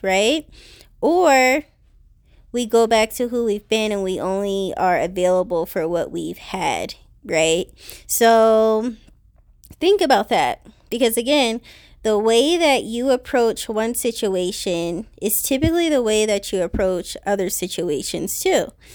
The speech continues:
And in thinking about desires and thinking about who you want to be,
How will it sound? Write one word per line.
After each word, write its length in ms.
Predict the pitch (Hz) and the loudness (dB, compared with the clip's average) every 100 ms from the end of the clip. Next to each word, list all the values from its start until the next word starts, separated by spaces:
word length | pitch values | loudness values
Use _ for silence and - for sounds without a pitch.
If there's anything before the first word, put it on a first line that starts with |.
| - - - - | -20 -20 -12 0
And 580 | 226 240 240 240 240 254 | 2 4 4 2 -2 -4
in 200 | 214 226 | -4 -4
thinking 400 | 254 311 381 370 | -2 -2 0 0
about 300 | 262 233 214 | 2 2 0
desires 640 | 202 202 180 185 180 190 | -2 0 2 2 2 0
and 160 | 214 208 | -4 -4
thinking 380 | 277 349 370 320 | -2 0 0 0
about 300 | 233 202 208 | 2 0 0
who 160 | 254 | -4
you 280 | 240 233 226 | -4 -4 -4
want 240 | 208 190 - | -2 -4 -6
to 100 | 208 | -8
be, 460 | 190 180 175 202 | -6 -4 -2 -4